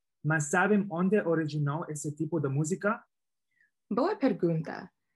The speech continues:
Speaker 2: Segundo o artigo de Luiz Tati, O Século da Canção,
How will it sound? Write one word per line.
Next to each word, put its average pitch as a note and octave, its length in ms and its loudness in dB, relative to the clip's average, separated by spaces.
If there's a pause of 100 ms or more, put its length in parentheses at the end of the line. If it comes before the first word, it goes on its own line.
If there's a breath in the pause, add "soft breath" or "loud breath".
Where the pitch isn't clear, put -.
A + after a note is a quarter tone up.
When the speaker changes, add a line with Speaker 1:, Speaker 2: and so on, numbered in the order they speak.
(100)
Speaker 2:
Segundo B3+ 520 2
o - 20 -2
artigo A#3+ 480 0
de E3 160 0
Luiz E3+ 340 0
Tati, - 600 -6 (340)
O E3+ 120 -2
Século G3+ 440 -2
da E3+ 140 -4
Canção, E3 760 -2